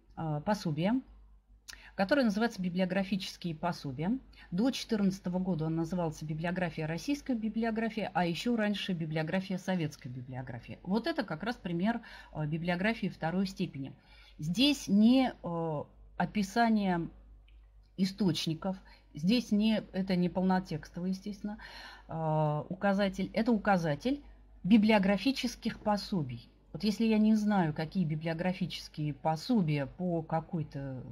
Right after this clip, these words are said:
по, по нужной мне тематике существуют, вот, пожалуйста,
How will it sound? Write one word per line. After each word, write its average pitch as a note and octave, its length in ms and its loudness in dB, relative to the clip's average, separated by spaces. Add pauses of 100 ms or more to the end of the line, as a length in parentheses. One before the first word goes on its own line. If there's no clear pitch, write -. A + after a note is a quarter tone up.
(120)
по, F3 140 2
по A3 180 4
нужной G#3 340 8
мне E3 160 2
тематике E3+ 540 -4
существуют, C#4 800 -4
вот, G#3+ 240 -6
пожалуйста, F#3 680 -6